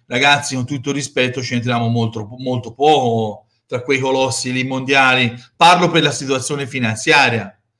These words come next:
anche perché noi non abbiamo una struttura finanziaria che ci permette di andare lì e vincere il Mondiale per club.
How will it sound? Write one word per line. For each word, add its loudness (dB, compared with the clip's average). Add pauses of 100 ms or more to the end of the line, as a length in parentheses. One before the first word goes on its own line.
(520)
anche 4
perché 0
noi 2
non 4
abbiamo 4
una 2
struttura -2
finanziaria 0
che 0
ci -4
permette -6
di -4
andare 0
lì -2
e -2
vincere -6
il -6
Mondiale -2
per -6
club. -4